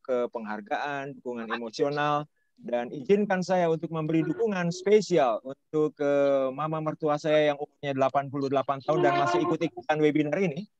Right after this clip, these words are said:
Mama di Jakarta. Eh, beliau pensiunan guru tapi senang sekali ikut webinar. Mama, luar biasa Mama ini. Saya memuji karena disuruh yang psikolog tadi itu, Ma. <laughs> Baik, Ibu dan Bapak, eh,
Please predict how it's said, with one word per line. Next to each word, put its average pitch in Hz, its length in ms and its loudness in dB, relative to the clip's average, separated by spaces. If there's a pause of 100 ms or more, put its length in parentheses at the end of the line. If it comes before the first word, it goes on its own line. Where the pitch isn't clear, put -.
(260)
Mama 143 300 -2
di 139 160 -4
Jakarta. 185 640 0 (320)
Eh, 131 240 0
beliau 160 400 6
pensiunan 156 640 -4
guru 175 160 2
tapi 151 240 -4
senang 151 320 -4
sekali 151 320 0
ikut - 160 -18
webinar. 127 400 -2 (480)
Mama, 165 480 0 (320)
luar 135 320 2
biasa 139 640 0
Mama 135 240 -8
ini. 127 160 -8
Saya 151 400 2
memuji 160 400 0
karena 160 240 0
disuruh 156 340 0
yang 151 220 4
psikolog 160 400 0
tadi 151 240 -2
itu, 147 80 -6
Ma. 131 160 -8 (580)
<laughs> - 2000 -4
Baik, 190 180 4
Ibu 233 160 2
dan 233 160 6
Bapak, 214 400 2 (400)
eh, 202 640 0